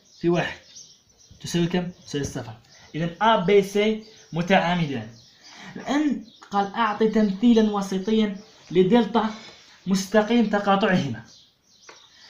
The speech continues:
الآن أعطى التمثيل الوسطي لدلتا مستقيم التقاطع ا بي سي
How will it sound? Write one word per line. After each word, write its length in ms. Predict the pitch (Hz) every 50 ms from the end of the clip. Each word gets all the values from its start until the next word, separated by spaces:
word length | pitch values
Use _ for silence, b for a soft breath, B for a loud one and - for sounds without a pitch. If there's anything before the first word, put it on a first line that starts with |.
| B B B
الآن 220 | 220 233 277 277
أعطى 240 | 254 247 247 262 247
التمثيل 340 | 226 - 240 220 214 240 226
الوسطي 380 | 208 196 180 180 180 170 -
لدلتا 420 | 156 156 151 147 160 156 - - 139
مستقيم 420 | 147 - - - 156 - - 175
التقاطع 580 | 156 - - 139 - 147 143 147 - 180 185 180 - - - - _ _ _ _ _ _ _ _ _ - - - _ - - - - - _ _ _ _ _ _ _ _ - _ _ - - _ _ - _ _ _ _ _ _ _ _ - _ _ _ _ - - _ _ _ _ - _ _ _ _ - - - - - - b b b b b _ -
ا 80 | 170 165
بي 160 | 156 156 151
سي 300 | 147 - 135 135 156 165